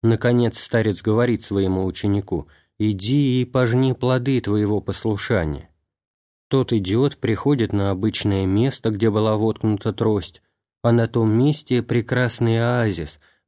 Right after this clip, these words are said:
пальмы растут, и ключ так и бьет из-под земли. Теперь это забыли, забыли даже про самое то время. Ничего не слушают.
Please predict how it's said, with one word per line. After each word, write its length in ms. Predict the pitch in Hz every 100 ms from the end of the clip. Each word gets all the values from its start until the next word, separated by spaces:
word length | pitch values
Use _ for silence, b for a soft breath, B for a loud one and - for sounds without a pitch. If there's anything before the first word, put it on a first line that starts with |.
| -
пальмы 380 | 131 151 127 107
растут, 480 | 98 - 107 95
и 60 | 120
ключ 480 | - 127 139 139 -
так 240 | 120 120
и 60 | 120
бьет 380 | 113 113 131 110
из-под 360 | - - 98
земли. 480 | 87 98 95 80 - _ _ _ _ _ _ -
Теперь 380 | - 101 147 156
это 200 | 147 127
забыли, 760 | 127 120 127 147 101 87 82
забыли 420 | 90 120 131 170 147
даже 300 | 147 127 135
про 240 | - 123
самое 520 | - 127 120 113 110
то 200 | 107 113
время. 540 | 95 107 101 80 71 - _ _ _ _ -
Ничего 420 | 120 - 147 156
не 140 | 143
слушают. 640 | 139 151 160 - 82 -